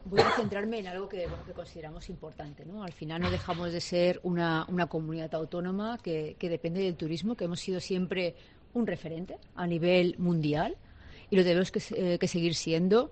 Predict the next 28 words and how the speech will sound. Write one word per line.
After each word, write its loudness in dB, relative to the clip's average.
Sabemos 2
que 0
después 2
del 4
covid 4
la 4
recuperación 0
se -4
basó 0
en 0
dos -2
pilares 0
básicos, 0
que 4
era 6
la 6
digitalización 4
y 6
la 6
sostenibilidad, 6
y 2
a 2
partir 6
de 6
ahí 8
se 6
habló 10
mucho, 6